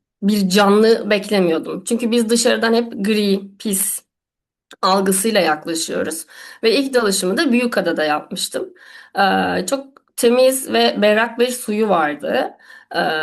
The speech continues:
zaten bu şaşkınlıkla daha sonra merakım artmaya başladı. E, e, tabii dalış, e, tecrübem arttıkça, daha, e, farklı lokasyonlara dalmaya başladıkça aslında o kirliliğin de,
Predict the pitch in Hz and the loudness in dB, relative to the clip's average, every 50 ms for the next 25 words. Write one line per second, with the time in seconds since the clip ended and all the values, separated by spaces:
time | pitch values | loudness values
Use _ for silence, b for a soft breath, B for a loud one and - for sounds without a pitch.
0 | 151 151 151 156 180 220 233 233 262 254 247 233 262 247 - 247 220 220 - - | -4 -4 -4 0 0 0 2 2 2 4 4 4 2 2 2 2 2 2 0 0
1 | - 240 233 240 247 262 262 240 208 226 262 247 220 202 196 202 180 196 277 285 | 0 2 4 4 4 2 2 2 0 2 2 2 2 0 0 0 0 2 2 2
2 | 233 214 208 202 196 196 - 277 233 196 196 196 - 214 190 190 196 190 170 160 | 4 4 4 2 2 0 0 0 0 0 -2 -2 -4 -2 -2 0 0 0 -2 -4
3 | 147 151 - - - - 98 - - - - 330 - b b b b b b b | -4 -6 -8 -10 -10 -12 -8 -6 -6 -6 -6 -6 -10 b b b b b b b
4 | b b b b - 220 214 208 208 202 - - 240 240 - 311 294 - 294 294 | b b b b -4 -2 0 2 0 0 0 0 -2 0 2 2 2 2 2 0
5 | 294 269 - 214 208 202 214 226 277 277 - - - - - - _ _ - - | 0 0 -2 -2 -2 -2 0 0 0 0 0 -2 -2 -4 -6 -8 _ _ -8 -6
6 | 208 208 208 208 233 233 226 226 233 233 220 226 - 208 202 202 202 202 - 285 | -4 -6 -2 -2 -2 0 0 0 2 2 2 2 2 0 0 0 -2 -4 -8 -8
7 | 277 - - 190 202 240 311 415 - b b b b b _ 180 190 190 226 226 | -8 -6 -2 -2 0 0 -2 -4 -8 b b b b b _ -6 -4 -2 0 2
8 | 220 220 - - - - 175 170 165 165 165 - - 190 185 190 254 254 247 240 | 2 2 0 -2 -2 -2 -2 -2 -2 -4 -4 0 0 0 0 0 0 0 0 0
9 | 208 - 202 190 190 190 185 175 170 170 165 160 170 208 220 208 185 160 160 156 | 2 0 -2 -2 0 -2 -4 -2 -2 -2 -2 -2 -2 0 0 0 0 -2 -2 -2
10 | 185 240 240 220 - - 175 160 - - - - 330 - 220 214 196 - - 233 | 0 0 0 0 -2 -4 -6 -8 -10 -10 -6 -4 -4 -2 0 -2 -2 -2 -2 0
11 | 233 233 240 233 226 220 226 - - - 247 233 220 220 233 220 220 240 254 277 | 0 2 4 2 2 2 -2 -10 -8 -2 -2 0 0 0 -2 0 0 0 2 2
12 | 277 269 240 208 202 240 311 - - | 2 2 2 2 2 2 0 -2 -6